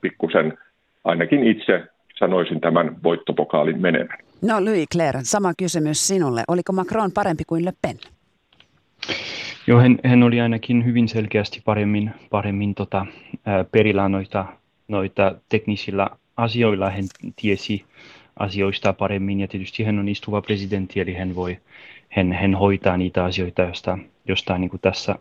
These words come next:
Speaker 3: tässä puhuttiin. Hän oli val-, paremmin niin kuin valmistunut. Se kysymys oli ehkä, ehkä se, että, että onko niillä, niillä tota, suurilla debateilla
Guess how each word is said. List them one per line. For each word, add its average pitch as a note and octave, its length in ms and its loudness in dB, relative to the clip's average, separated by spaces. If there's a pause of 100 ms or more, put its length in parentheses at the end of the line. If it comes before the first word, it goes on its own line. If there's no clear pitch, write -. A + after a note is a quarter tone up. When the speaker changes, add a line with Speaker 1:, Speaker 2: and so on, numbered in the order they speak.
(140)
Speaker 3:
tässä G2 380 -2
puhuttiin. A#2+ 480 2
Hän G2+ 160 2
oli F#2+ 160 0
val-, F#2 440 0
paremmin F#2+ 400 0
niin F#2+ 100 -4
kuin - 120 -20
valmistunut. G#2 640 0 (440)
Se B2 180 0
kysymys C#3+ 560 2
oli A2+ 140 2
ehkä, A2 400 0
ehkä A2+ 340 -4
se, A#2 200 -2
että, G2+ 300 -4 (580)
että G2+ 180 0
onko G#2+ 380 2 (340)
niillä, G2+ 540 0
niillä G#2 420 0
tota, F#2+ 320 -4 (100)
suurilla G2 540 0
debateilla G2 640 0